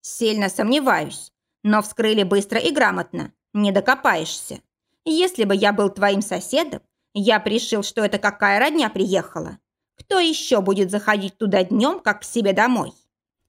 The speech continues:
Я, понятное дело, помнил предупреждение Ланфен,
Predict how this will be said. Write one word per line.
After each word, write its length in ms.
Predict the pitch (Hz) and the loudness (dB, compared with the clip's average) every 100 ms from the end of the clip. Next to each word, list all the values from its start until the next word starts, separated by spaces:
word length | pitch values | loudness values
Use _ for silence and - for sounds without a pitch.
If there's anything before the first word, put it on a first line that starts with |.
| _ | _
Я, 320 | 180 185 226 381 | 0 2 4 2
понятное 640 | 220 208 196 190 196 202 | 0 0 0 0 0 0
дело, 340 | 190 165 151 - _ _ _ | 0 -2 -4 -16 _ _ _
помнил 400 | 392 302 202 196 | 2 4 4 -2
предупреждение 760 | 196 196 190 214 202 214 190 | 0 0 0 0 2 0 2
Ланфен, 640 | 185 208 269 - 190 - | 2 2 0 -2 -6 -6